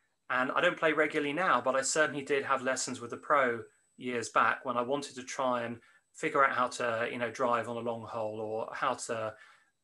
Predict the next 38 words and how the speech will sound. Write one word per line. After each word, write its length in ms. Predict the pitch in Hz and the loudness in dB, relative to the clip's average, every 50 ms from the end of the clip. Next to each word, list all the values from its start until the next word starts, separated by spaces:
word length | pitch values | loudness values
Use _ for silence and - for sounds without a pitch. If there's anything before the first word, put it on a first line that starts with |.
| - - | -6 -4
uh, 260 | 120 113 113 113 117 117 - - | -4 -2 -2 -4 -6 -8 -10 -10
you 100 | 143 123 | -8 -6
know, 100 | 117 110 | -6 -6
to 120 | - 117 | -6 -4
get 140 | 107 127 120 | -4 -4 -2
a 40 | 117 | -2
ball 220 | 117 123 117 117 | -2 -2 -2 -2
out 140 | 113 113 113 | -2 -2 -2
of 60 | 107 | -4
the 80 | 110 107 | 0 0
rough. 420 | 117 113 104 - - - - - _ _ - - - _ _ | 2 0 0 -2 -6 -12 -14 -16 _ _ -20 -20 -20 _ _
So 220 | - - 135 131 | -6 -2 2 2
I 40 | 135 | 2
needed 440 | 139 139 147 156 160 156 147 139 - | 4 4 4 4 4 4 4 4 6
that 180 | 139 127 123 | 4 4 6
expertise. 800 | 123 127 131 - - - 135 - - - 127 117 110 110 104 101 | 4 2 2 0 -2 -4 -4 -4 -2 -2 -2 -2 -2 -2 -2 -2
I 80 | 117 110 | 0 0
needed 300 | 120 131 135 127 127 127 | 0 2 2 0 0 2
that 160 | 127 113 113 | 0 0 0
insight. 520 | 117 113 113 110 - - 110 101 98 - - | 0 -2 -2 -2 -2 0 0 0 -2 -2 -4
And 120 | - 123 143 | -2 2 4
there 60 | 151 | 4
are 60 | 151 | 6
a 20 | 151 | 6
lot 160 | 160 185 196 | 6 6 6
of 80 | 185 | 4
people 300 | - 170 147 139 147 127 | 2 0 0 0 0 2
out 180 | 120 120 117 - | 2 2 2 4
there 200 | - 120 117 113 | 2 2 2 2
who 140 | - 123 123 | 0 -4 -6
probably 600 | 120 - - 156 151 143 143 131 135 135 131 127 | -6 0 2 2 2 2 0 -2 -2 0 0 0
would, 300 | 120 127 127 123 104 - - - - - - - _ _ _ - | 2 0 -2 -2 -4 -8 -12 -16 -18 -20 -20 -20 _ _ _ -4
would, 260 | 135 131 131 - - | -4 -4 -2 0 2
uh, 240 | 135 127 123 127 123 120 | 4 6 6 4 4 4
really 340 | 123 139 147 143 139 131 | 4 6 6 6 6 4
improve 440 | 127 123 123 123 - 139 139 127 127 | 2 0 0 2 2 4 4 4 2
their 160 | - 131 123 | 0 0 0
game 440 | 117 - 127 117 107 107 110 120 127 | 2 2 2 2 2 0 -2 -4 -6